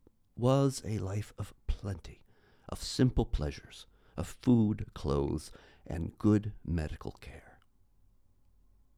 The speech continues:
Are you thinking Jefferson Davis?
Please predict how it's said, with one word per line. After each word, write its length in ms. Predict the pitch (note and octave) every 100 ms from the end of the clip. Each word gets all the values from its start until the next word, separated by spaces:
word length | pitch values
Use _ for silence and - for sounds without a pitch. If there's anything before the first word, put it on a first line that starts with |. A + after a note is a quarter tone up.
| - - - -
Are 60 |
you 80 | G#3+
thinking 600 | G3 A#3 - F#3 D3 B2 -
Jefferson 460 | F#2 - D#2+ E2+
Davis? 520 | D2+ D2 D#3+ A#3+ -